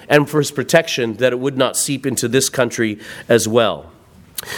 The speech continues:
In his book, Live Not by Lies, Rod Dreher states that families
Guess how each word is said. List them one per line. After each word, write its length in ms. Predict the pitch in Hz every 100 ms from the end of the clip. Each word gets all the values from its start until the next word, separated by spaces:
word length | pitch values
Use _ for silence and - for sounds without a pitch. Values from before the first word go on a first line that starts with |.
| -
In 100 | 185
his 140 | 202
book, 300 | 131 185 -
Live 180 | 151 170
Not 240 | 170 165 143
by 140 | 135
Lies, 440 | 139 156 143 123
Rod 300 | 117 156 147
Dreher 320 | 117 151 143 131
states 460 | - 160 151 -
that 140 | 127 -
families 920 | - 214 226 127 98 107 127 -